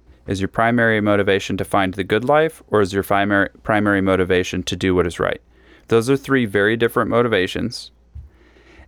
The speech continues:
And most people, especially because we live in an intellectualistic and scientistic age, will say, "Oh, I just care about the truth, whatever it is." And that's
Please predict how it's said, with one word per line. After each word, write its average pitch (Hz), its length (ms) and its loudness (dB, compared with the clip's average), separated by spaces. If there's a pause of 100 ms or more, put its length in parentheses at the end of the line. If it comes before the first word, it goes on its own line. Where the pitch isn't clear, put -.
(140)
And 104 480 2
most 127 500 2
people, 104 580 2
especially 113 480 0
because 107 240 0
we 101 100 2
live 101 200 2
in 98 100 2
an 92 160 0
intellectualistic 95 960 0
and 95 120 -2
scientistic 95 640 -2
age, 92 380 0 (380)
will 101 160 0
say, 98 260 2
"Oh, 104 160 2
I 95 100 4
just - 180 -8
care 98 140 2
about 90 200 0
the 85 60 -10
truth, - 360 -6
whatever 90 320 2
it 87 80 -2
is." 82 240 -4 (100)
And 98 120 2
that's 101 380 0